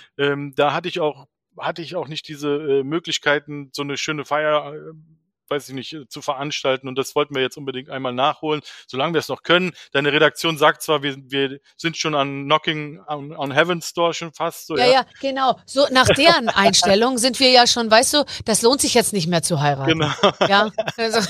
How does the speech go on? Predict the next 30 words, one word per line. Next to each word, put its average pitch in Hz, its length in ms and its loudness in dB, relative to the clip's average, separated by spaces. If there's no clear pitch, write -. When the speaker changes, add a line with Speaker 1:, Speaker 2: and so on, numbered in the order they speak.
Speaker 2:
<laughs> - 420 -8
du 262 80 -4
suchst 262 260 -2
dir 269 80 4
besser 247 340 4
auch 240 80 -2
keine 233 240 2
Frau, 208 240 4
sondern 247 240 0
eine 214 100 0
Pflegerin 202 680 2
jetzt, 151 240 -4
eine 180 200 -2
deutlich 233 420 4
jüngere 220 340 0
Pflegerin. 185 640 0
Speaker 1:
Genau, 139 560 0
aber, 127 400 2
ähm, 120 200 -4
wir 180 160 2
sehen 214 160 4
das 214 180 2
ganz 180 200 0
anders. 190 460 2
Wir 165 200 0
denken, 165 320 -2
es 151 140 0
ist 147 140 -10
jetzt 147 200 -4
irgendwie, 143 360 -4